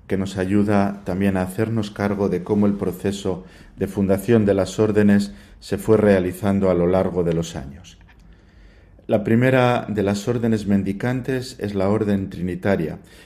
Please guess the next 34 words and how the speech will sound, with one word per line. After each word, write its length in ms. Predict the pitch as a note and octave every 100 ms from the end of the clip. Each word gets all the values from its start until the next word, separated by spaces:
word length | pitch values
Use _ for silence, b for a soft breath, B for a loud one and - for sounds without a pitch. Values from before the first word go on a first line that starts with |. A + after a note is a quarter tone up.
| B
que 100 | -
fue 140 | G2+ B2+
aprobada 440 | B2+ B2+ C3 B2
por 120 | G#2
el 80 | G2
Papa 320 | G2+ A2+ A2
Inocencio 560 | G#2 F#2 - A#2+ A2+ A2+
tercero 640 | G2+ - - G2 G2 G2 G2+
en 140 | G2 F#2+
el 100 | G2+
año 240 | G2+ G2
mil 240 | G2 A2 G2+
ciento 380 | G#2+ G#2+ G2+
noventa 360 | F#2 F2+ F2 E2+
y 60 | E2
siete. 480 | - E2 - A#1 - b b b b
Estamos 720 | - - A#2 A#2+ A#2+ A#2+ - - -
aún 480 | F#2 G2+ A2+ A#2 -
en 180 | G#2 F2
el 120 | E2+
siglo 720 | - G2 F#2 F#2+ F2+ F2+ - - - -
doce. 440 | F2 A2+ - D#2 - B B B B
El 140 | G2+ G2+
resto 340 | B2+ - A#2
de 60 | G#2
las 200 | G2 A#2
órdenes 360 | G#2+ F#2+ F#2
mendicantes 880 | A2 A#2 G#2+ F#2+ F#2 F#2+ G#2+ G#2+ -
serán 360 | - G#2 G#2+ A2+
fundadas 680 | - F#2+ F2 F2 F2 F2 - B B B
en 160 | G2
el 100 | F#2
siglo 520 | F2+ G2 G2 G2 F2+ F2+
trece. 560 | G2+ G2+ G2+ - -